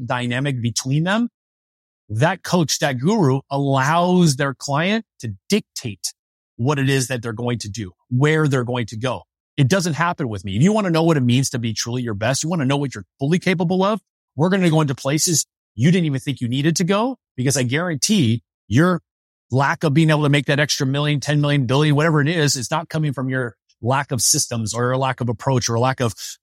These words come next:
organizing your schedule. It's probably coming from a dynamic in your life that you are afraid to look at or you have not addressed or that your other coaches are just unwilling to actually go to.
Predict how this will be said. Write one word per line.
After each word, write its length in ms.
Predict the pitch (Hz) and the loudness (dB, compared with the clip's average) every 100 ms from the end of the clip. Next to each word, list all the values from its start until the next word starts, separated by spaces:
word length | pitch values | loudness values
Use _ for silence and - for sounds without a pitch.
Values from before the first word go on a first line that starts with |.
| _ - | _ -2
organizing 640 | 127 156 139 139 135 131 | 2 4 4 2 2 0
your 80 | 110 | 0
schedule. 520 | - - 139 107 90 - | 0 0 0 -2 -6 -4
It's 160 | 139 - | -6 -2
probably 340 | 165 180 165 | -2 -2 -4
coming 260 | - 143 135 | -2 -4 -4
from 200 | 131 120 | -6 -4
a 80 | 107 | -4
dynamic 600 | 123 123 117 127 151 - | -4 -4 -4 -4 -4 -4
in 100 | 131 | -4
your 160 | 165 | -2
life 240 | 147 131 - | -2 -2 -2
that 180 | 104 110 | -2 0
you 140 | 135 | 0
are 120 | 117 | 0
afraid 380 | - - 117 151 | -4 -6 -2 -2
to 80 | 185 | -2
look 220 | 135 110 | -4 -4
at 160 | 131 120 | -4 -4
or 140 | 120 | -4
you 100 | 120 | -2
have 160 | 110 113 | -2 -2
not 260 | 117 131 - | -2 -2 -4
addressed 560 | 117 98 110 156 - - | -12 -6 -4 -2 -4 -8
or 180 | 123 127 | -8 -6
that 160 | 127 | -6
your 140 | 120 127 | -6 -8
other 140 | 117 | -8
coaches 460 | - 139 233 233 - _ _ | -8 -6 -2 -4 -4 _ _
are 120 | 135 180 | 0 2
just 160 | - | 2
unwilling 540 | 143 139 123 147 147 135 | -2 -4 -2 -2 -2 -2
to 120 | - 107 | -4 -4
actually 320 | 110 - 104 | -4 -2 -2
go 300 | 98 120 175 | -2 -2 -2
to. 140 | - | -4